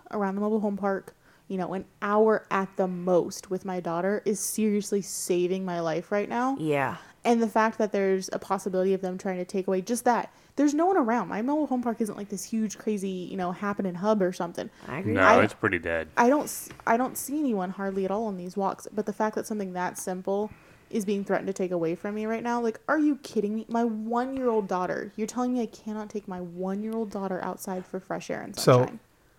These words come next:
Speaker 4: here's the argument to that, though. Yes, you're putting your one-year-old daughter at risk of getting this horrible disease that's affecting everybody
Speaker 1: Oh, I
Speaker 4: by
Speaker 1: know.
Speaker 4: taking them outside.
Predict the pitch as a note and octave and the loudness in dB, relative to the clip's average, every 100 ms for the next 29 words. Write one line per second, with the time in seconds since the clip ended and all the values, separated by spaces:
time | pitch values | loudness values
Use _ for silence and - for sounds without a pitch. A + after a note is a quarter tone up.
0 | _ _ - D3 C#3+ C3 B2 D#3 B2 G#2+ | _ _ 4 8 8 8 8 8 8 4
1 | B2+ G#2+ G#2 A2+ G2+ - _ _ - - | 2 -2 -2 -4 -4 -8 _ _ -20 -20
2 | - - F#3+ G#3 - - C3 F3 E3+ D#3+ | -20 4 8 8 4 -2 4 4 6 6
3 | D#3+ C3+ A#2 D#3 C#3+ C#3 B2 D#3+ A#2 C#3+ | 8 8 8 8 8 8 8 6 6 4
4 | A#2 E3 D#3 - C#4+ - F4 A2+ D#3+ F3+ | 8 8 8 2 -12 -6 0 4 8 10
5 | C3 A#2 G#2+ - - D3+ D3+ C#3 B2 A2+ | 10 8 6 2 10 12 12 8 4 4
6 | F3+ D3+ B2 A2+ A2+ D3 - C3 D3 A2+ | 4 4 4 4 6 4 4 4 6 6
7 | G#2+ A2 - E4+ G4+ A4 D4 D3 C3 B2 | 4 0 4 6 8 8 10 10 10 8
8 | A#2+ A#2 - B2+ G2 G2 | 10 8 6 6 6 0